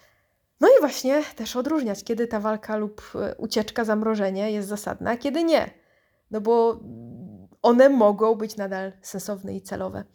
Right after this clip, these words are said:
Także obserwuj swoje reakcje. Bardzo mocno Ci życzę, że jeśli to jest tak, że faktycznie wybija Ci trauma,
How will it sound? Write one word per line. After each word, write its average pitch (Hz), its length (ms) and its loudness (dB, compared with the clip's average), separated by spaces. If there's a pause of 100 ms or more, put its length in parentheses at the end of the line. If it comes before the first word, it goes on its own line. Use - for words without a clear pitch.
(300)
Także 214 200 -2
obserwuj 240 400 -2
swoje 226 300 -6
reakcje. 226 560 -4 (920)
Bardzo 226 300 0
mocno 220 380 -4
Ci 214 180 -8
życzę, 208 400 -6
że 202 280 -4
jeśli 233 400 -2
to - 100 -12
jest - 280 -16
tak, 196 220 -10
że 196 100 -12
faktycznie - 480 -12
wybija 214 340 -8
Ci 220 160 -16
trauma, 220 420 -8